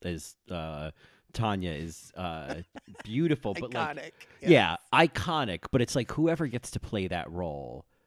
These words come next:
Speaker 1: like,
Speaker 2: Ugh.
Speaker 1: that's, it's kind of like whatever happened to Baby Jane. Like, you wanna be the Bette Davis role, not the Joan Crawford role.
Speaker 2: Correct. Yes.
Speaker 1: Yeah.
Speaker 2: You wanna be that husky girl from Portland. Yeah.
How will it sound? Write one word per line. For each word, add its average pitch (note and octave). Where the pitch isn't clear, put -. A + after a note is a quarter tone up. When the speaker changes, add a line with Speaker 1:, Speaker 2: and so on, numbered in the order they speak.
Speaker 1:
like, F#2
Speaker 2:
Ugh. C3
Speaker 1:
that's, A#2+
it's -
kind G3+
of D#3+
like C#3
whatever A#2+
happened A#2+
to G#2
Baby G2
Jane. F#2+
Like, F#2
you A2+
wanna C#3
be A#2
the G2
Bette F2+
Davis F2
role, D#2
not F2
the D2+
Joan C2+
Crawford A#1+
role. G1+
Speaker 2:
Correct. C3+
Yes. A#2+
Speaker 1:
Yeah. E2
Speaker 2:
You -
wanna B2+
be B2
that A2
husky C#3+
girl B2
from A#2
Portland. A2+
Yeah. G2+